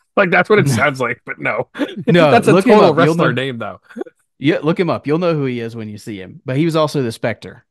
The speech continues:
Speaker 2: in this. Um,
Speaker 1: Oh,
Speaker 2: but
Speaker 1: okay.
Speaker 2: yeah, I just thought it was fascinating that they pulled Lou
Speaker 1: Oh, I
Speaker 2: Diamond
Speaker 1: know him.
Speaker 2: Phillips
Speaker 1: Yes,
Speaker 2: out
Speaker 1: I
Speaker 2: of
Speaker 1: definitely know him.
Speaker 2: Yeah. Um, so yeah, ju-, ju-, I just thought that that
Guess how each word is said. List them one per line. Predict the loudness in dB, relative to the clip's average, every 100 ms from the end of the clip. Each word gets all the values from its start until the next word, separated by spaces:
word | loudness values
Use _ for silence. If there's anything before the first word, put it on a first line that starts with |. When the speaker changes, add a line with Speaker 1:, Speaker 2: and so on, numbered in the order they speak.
| -14
Speaker 2:
in | -12
this. | -12 -16 -20 -20 _ _ _ _ -6
Um, | -4 -2 -2
Speaker 1:
Oh, | -2
Speaker 2:
but | -2
Speaker 1:
okay. | -2
Speaker 2:
yeah, | -2 -2 -8 _ _ _ _ -4
I | -2
just | -2
thought | 0 -2
it |
was | -2 -6 -8 -14 _
fascinating | -4 -4 -4 -6 -6 -8 -8
that | -8 -8 -6
they | -4 -4 -8 _ _ _
pulled | -8 -4 0
Lou | 2 2
Speaker 1:
Oh, | 2
I | 0
Speaker 2:
Diamond |
Speaker 1:
know | 0 -4
him. | -2 -2
Speaker 2:
Phillips | -2
Speaker 1:
Yes, | -8 -8
Speaker 2:
out | -4 -2
Speaker 1:
I | -4
Speaker 2:
of |
Speaker 1:
definitely | -4 -6 -4 -6 -4
know | -6 -10
him. | -12 -18 -20 _ _ _
Speaker 2:
Yeah. | -8 -4 -4 -8 _ _ _ _ _ -4
Um, | -2 0 -2 -8 -14 _ _ _ _ _ _ _ _ _
so | -6
yeah, | -6 -6 -10
ju-, | -8 -10
ju-, | -12 -20 -20 _ -14 -10 -4
I | -2 -2
just | -4 -4
thought | -4 -4
that | -6 -8 -8
that | -8 -8